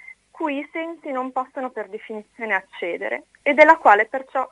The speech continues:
si può parlare solo per approssimazione, in modo indiretto, paragonandola, opponendola a ciò che è no-, che ci è noto. Non potendo essere oggetto di percezione, insomma,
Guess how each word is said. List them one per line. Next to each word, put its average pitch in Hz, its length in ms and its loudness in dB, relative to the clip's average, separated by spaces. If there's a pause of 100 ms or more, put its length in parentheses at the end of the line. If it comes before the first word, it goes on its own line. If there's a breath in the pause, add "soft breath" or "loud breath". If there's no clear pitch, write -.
si 269 80 -10
può 269 160 -6
parlare 262 460 0
solo 277 200 -4
per 240 140 -6
approssimazione, 226 1080 -10 (440 loud breath)
in 269 180 -4
modo 220 240 2
indiretto, 220 960 -2
paragonandola, 226 760 0
opponendola 226 760 -4 (240)
a 302 160 2
ciò 185 220 -4
che 214 240 -4
è - 20 -8
no-, 190 160 -12 (280)
che 233 160 -2
ci - 160 -6
è 202 60 -2
noto. - 460 -8 (1800 loud breath)
Non 262 240 -2
potendo 262 400 0
essere 196 600 2
oggetto 214 500 -2
di 190 120 -10
percezione, 208 840 -6
insomma, 214 640 -6